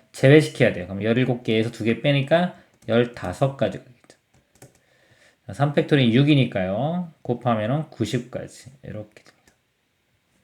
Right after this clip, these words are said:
그 다음에 사, 사, 사. 이건 별하는 방법은 없죠. 그냥 한 가지입니다. 한 가지밖에 없고요. 다른 가지는 없고. 그 다음에 에프 사와 에프 오는 뭐 이거 다 되겠죠. 같은 게 생겼기 때문에 일 대 일 대가 아니기 때문에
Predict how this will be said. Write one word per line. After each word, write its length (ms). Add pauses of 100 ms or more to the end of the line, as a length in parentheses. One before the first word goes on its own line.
(2250)
그 80
다음에 240
사, 280
사, 220
사. 340
이건 200
별하는 320
방법은 440
없죠. 340
그냥 220
한 100
가지입니다. 420
한 100
가지밖에 380
없고요. 560
다른 160
가지는 260
없고. 600 (420)
그 120
다음에 760 (100)
에프 180
사와 300
에프 240
오는 640
뭐 160
이거 120
다 220
되겠죠. 460 (180)
같은 220
게 80
생겼기 340
때문에 320
일 140
대 100
일 60
대가 200
아니기 280
때문에 360